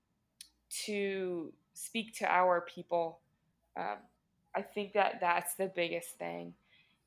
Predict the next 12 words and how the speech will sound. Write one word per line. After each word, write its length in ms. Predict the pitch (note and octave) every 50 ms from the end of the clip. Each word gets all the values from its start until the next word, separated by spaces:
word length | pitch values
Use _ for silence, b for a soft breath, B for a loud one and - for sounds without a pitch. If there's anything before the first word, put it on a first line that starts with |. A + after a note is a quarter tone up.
| _ - -
And, 380 | F#3+ F#3+ F#3 F#3 F#3 F3+ F3+
uh, 380 | F3+ F3+ F3 F3+ F3+ F3+ F3+ F3+ - - _ _ _ _ _ _ _ _ _ _ _ _ _ _ _ _ _ _ _ _ _ _ _ _ _ _ _ _ _ _ _ -
you 140 | A3+ B3
know, 180 | A#3+ A3+ G3+ G3+
c-, 60 | G3+ - -
because 340 | G#3 C4 C4+ - D4+ B3+ A#3
most 220 | C4 C#4 C4+ C4+ - A3
of 100 | G3 F#3+
the 60 | -
time 240 | - F3+ F#3 F#3+ G3
those 240 | F#3+ F#3+ F#3+ F#3+ -
people, 540 | - - F3+ F3 - E3 E3 E3 E3 E3